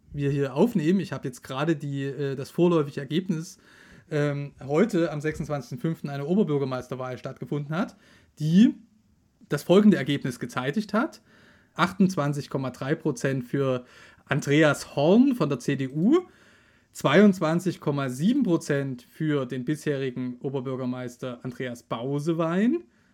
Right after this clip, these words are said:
von der S P D. Der ist seit siebzehn Jahren dort Bürgermeister. Und dann an Platz drei, also nicht in der Stichwahl, der Kandidat der A F D, Stefan Möller.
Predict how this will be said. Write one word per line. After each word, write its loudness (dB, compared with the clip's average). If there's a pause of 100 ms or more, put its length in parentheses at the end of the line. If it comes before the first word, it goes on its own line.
(240)
von -6
der -6
S -10
P -10
D. 0 (1200)
Der -16
ist -16
seit -10
siebzehn -4
Jahren -4
dort -8
Bürgermeister. -4 (440)
Und 8
dann 2
an -4
Platz -6
drei, 2 (240)
also -6
nicht 4
in -2
der 0
Stichwahl, 2 (500)
der 6
Kandidat -2
der -8
A -4
F -14
D, -4
Stefan -6
Möller. -6